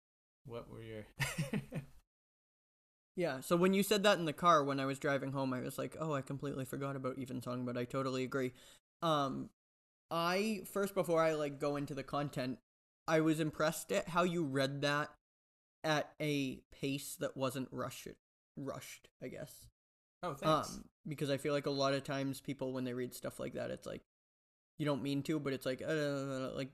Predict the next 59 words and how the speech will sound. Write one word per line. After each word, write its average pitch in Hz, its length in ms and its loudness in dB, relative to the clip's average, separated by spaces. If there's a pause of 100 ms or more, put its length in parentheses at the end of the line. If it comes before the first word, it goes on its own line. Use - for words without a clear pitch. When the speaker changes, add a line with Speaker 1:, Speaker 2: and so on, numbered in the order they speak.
(140)
Speaker 2:
j-, - 120 -12
it's - 200 -14
just, - 160 -16
like, 131 160 -6
awkward, 127 460 -2
so 143 80 -6
you're 139 80 -4
like, 117 120 -8
"I - 40 -8
wanna 120 160 -8
get 104 140 -10
through 98 160 -10
this," 123 200 -10
like, - 180 -10
or 165 380 4
you 139 160 -2
just 135 180 -6
feel 143 160 -2
like 127 140 -6
you're, 110 100 -8
like, 123 140 -8
taking - 300 -8
too - 120 -14
much - 200 -20
time. 143 320 -4
I 151 100 -2
don't 135 140 -4
know, 101 120 -8
but - 200 -8
that, 156 340 2
that 151 160 2
is 156 140 0
an 139 260 0
important 135 500 -4
skill. - 360 -8 (480)
Um, 131 360 -2
and 147 160 -4
I 135 100 -4
feel 139 200 -2
like 131 140 -2
it's 127 140 -6
one 135 240 0
that 131 120 -2
not 123 240 -2 (320)
a 139 60 -4
lot 127 220 -2
of 123 60 -10
people - 280 -10
have, 139 320 -10
so. - 180 -8
Speaker 1:
Thank 294 180 -10
you. - 120 -12 (1080)
Speaker 2:
Good 277 140 6
on 254 220 6
Speaker 1:
Good 202 80 6
Speaker 2:
you. 202 80 8
Speaker 1:
on 196 240 4
me. 165 80 -6
Speaker 2:
Um, 160 580 6